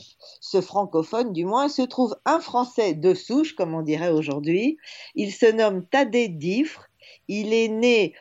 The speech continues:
en mille neuf cent douze à Cambrai et il est issu d'un mou-, milieu bourgeois et catholique. Son expérience militaire,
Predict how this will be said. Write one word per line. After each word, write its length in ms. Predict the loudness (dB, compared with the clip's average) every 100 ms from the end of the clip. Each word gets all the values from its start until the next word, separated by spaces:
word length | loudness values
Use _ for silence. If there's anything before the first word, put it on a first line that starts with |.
| _
en 180 | -4 -2
mille 340 | -2 0 0
neuf 160 | 0 -4
cent 220 | -4 -4
douze 300 | -2 0 2
à 100 | 2
Cambrai 760 | 0 -2 -2 0 0 2 4
et 40 | 4
il 160 | 2
est 100 | 2
issu 300 | 0 -2 -10
d'un 140 | -4 -4
mou-, 220 | -2 -4 -4
milieu 340 | -2 -2 0 -2
bourgeois 600 | 0 0 0 2 4 4
et 140 | 0 0
catholique. 720 | 0 0 0 0 2 2 2 -4 -4 -20 -20
Son 320 | -14 0 2 4
expérience 680 | 0 0 0 0 -2 -4
militaire, 760 | -6 -2 -2 2 4 6 4